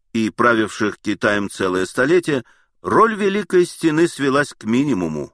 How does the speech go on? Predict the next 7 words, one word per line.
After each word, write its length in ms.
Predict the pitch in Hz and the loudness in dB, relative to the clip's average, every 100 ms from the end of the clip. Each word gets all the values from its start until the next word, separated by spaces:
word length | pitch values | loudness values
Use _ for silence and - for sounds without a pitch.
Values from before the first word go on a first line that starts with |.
| _ _ _ _ _ - | _ _ _ _ _ -8
Марко 640 | 85 135 170 165 - 139 | 0 4 4 0 0 0
Поло, 500 | - 170 175 131 82 | 0 2 2 2 0
первый 440 | - 139 127 95 | 0 0 2 2
из 120 | 87 80 | -2 -2
европейцев, 880 | 95 92 98 147 156 - 98 - _ _ - | -2 0 0 0 -2 -4 -8 -8 _ _ -6
описавший 720 | 98 113 110 120 117 - 92 | -2 -2 0 0 0 -2 -6
Китай, 580 | - 98 - 160 131 | -6 -8 -2 0 0